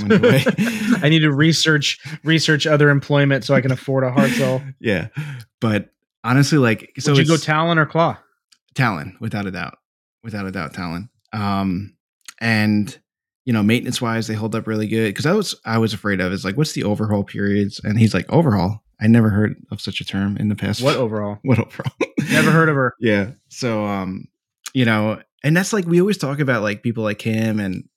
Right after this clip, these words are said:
Speaker 1: you know, Tucker. They represent companies so well. And, like, they, you
Speaker 2: Yeah.
Speaker 1: know, it's, it, it makes sense to, like, sponsor guys like that. They'll sell, they will sell your product or at least, like, represent it in the best way.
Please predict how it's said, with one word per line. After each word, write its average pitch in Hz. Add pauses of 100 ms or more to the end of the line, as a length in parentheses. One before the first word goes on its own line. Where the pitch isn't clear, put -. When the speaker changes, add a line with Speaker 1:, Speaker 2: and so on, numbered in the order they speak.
Speaker 1:
you 120
know, 92
Tucker. 104 (360)
They 123
represent 139
companies 120
so 113
well. 113 (120)
And, 110
like, 101
they, 110
you 104 (400)
Speaker 2:
Yeah. 131
Speaker 1:
know, 120 (200)
it's, - (400)
it, 135 (720)
it 135
makes 240
sense -
to, 113
like, 117
sponsor 165
guys 82
like 92
that. 92
They'll 127
sell, 127
they 127
will 156
sell 110
your 117
product 117 (220)
or 127
at 113
least, 113
like, 101
represent 110
it 107
in 104 (120)
the 117
best 104
way. 78